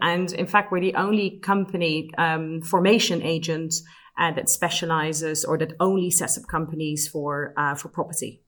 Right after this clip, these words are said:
We don't set up any other companies. Everything is done online. So we're di-, directly plugged into companies' house. Legal documents are issued online and signed electronically. Uh, bank accounts are opened online. Um, so everyone can set up their own S P V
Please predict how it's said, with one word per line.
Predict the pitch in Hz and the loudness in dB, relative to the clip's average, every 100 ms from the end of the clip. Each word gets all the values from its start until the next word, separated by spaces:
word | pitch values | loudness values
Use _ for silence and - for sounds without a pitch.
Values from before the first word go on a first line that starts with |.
| - - - | -20 -20 -6
We | 170 | -2
don't | 175 170 | 2 2
set | - 160 | 2 0
up | 156 - | -2 0
any | 196 202 | 2 4
other | 170 170 | 4 2
companies. | 170 165 165 165 165 160 | 0 -2 -2 -2 0 -2
Everything | 147 160 160 160 | 0 -2 -4 -4
is | 151 | -4
done | 151 151 | -6 -4
online. | 151 185 208 208 202 - - - | 4 6 6 4 -4 -8 -20 -12
So | - 156 | -6 -4
we're | |
di-, | 151 156 156 156 | 0 0 0 2
directly | 180 185 185 - 165 | 6 6 4 -2 -10
plugged | 165 - 165 165 | -10 -4 -4 -2
into | 156 160 | -2 -4
companies' | - 151 147 151 - | -4 -6 -6 -6 0
house. | 214 208 196 - - - - - | 0 0 0 -2 -4 -16 -20 -2
Legal | 175 170 170 | 0 2 0
documents | 196 - 190 180 175 | 0 0 -2 0 0
are | 190 | -2
issued | 170 - 175 170 | -2 0 -2 0
online | 170 165 165 165 | 0 2 2 2
and | 156 | 0
signed | 156 156 156 - | 0 -2 -4 -4
electronically. | 165 160 165 156 156 156 147 147 - - - | -6 -4 -4 -4 -2 -2 -2 -6 -14 -20 -4
Uh, | 147 143 | 0 0
bank | 143 170 170 | 4 4 4
accounts | 175 165 160 156 | -4 -2 0 -2
are | 165 151 | -2 -2
opened | 151 151 | -2 -4
online. | - 156 151 139 151 151 147 | -6 -2 0 -2 -2 -4 -2
Um, | 147 143 147 | -2 -2 -2
so | - | -4
everyone | - 165 165 156 156 | -2 0 0 0 -2
can | - 147 | -4 -2
set | - - 147 | -2 -2 -4
up | 147 | -4
their | - - | -2 0
own | 156 151 | 0 -2
S | 147 - | -4 -4
P | 160 156 | -4 -4
V | 156 139 139 | -2 -2 -4